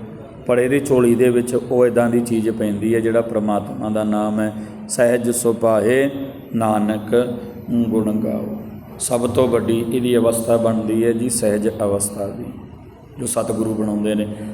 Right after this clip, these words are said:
ਸਹਿਜ ਅਵਸਥਾ ਦੇ ਵਿੱਚ ਪਰਮਾਤਮਾ ਨੇ ਹਰ ਇੱਕ ਚੀਜ਼ ਰੱਖੀ ਹੈ ਸਾਡੀ ਸਹਿਜ।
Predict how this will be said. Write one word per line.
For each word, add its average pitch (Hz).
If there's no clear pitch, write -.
ਸਹਿਜ 127
ਅਵਸਥਾ 123
ਦੇ 117
ਵਿੱਚ 117
ਪਰਮਾਤਮਾ 113
ਨੇ 113
ਹਰ 123
ਇੱਕ 120
ਚੀਜ਼ 120
ਰੱਖੀ 110
ਹੈ 110
ਸਾਡੀ 104
ਸਹਿਜ। 101